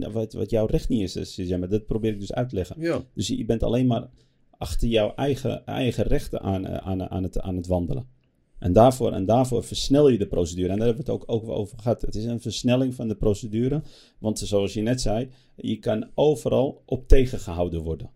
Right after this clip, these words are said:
Speaker 2: Ja.
Speaker 1: Niemand, bijna niemand, echt wei-, wei-, weinig werken echt volgens de regels.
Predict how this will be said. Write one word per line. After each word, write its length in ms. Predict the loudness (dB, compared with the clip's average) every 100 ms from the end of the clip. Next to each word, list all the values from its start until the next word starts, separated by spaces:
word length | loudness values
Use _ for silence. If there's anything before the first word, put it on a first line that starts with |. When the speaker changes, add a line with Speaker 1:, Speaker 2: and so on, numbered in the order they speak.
| -20 _
Speaker 2:
Ja. 300 | -8 -8 -8 -14 _
Speaker 1:
Niemand, 640 | -2 4 6 6 4 0 4
bijna 360 | 4 4 0
niemand, 560 | 2 4 4 4 0 -6 -4
echt 260 | -2 2
wei-, 280 | 2 2 0
wei-, 340 | 0 2 2 0
weinig 340 | 0 0 -2
werken 300 | 0 2 2
echt 180 | 2 2
volgens 300 | 0 -2 0
de 100 | 4
regels. 460 | 4 4 0 -6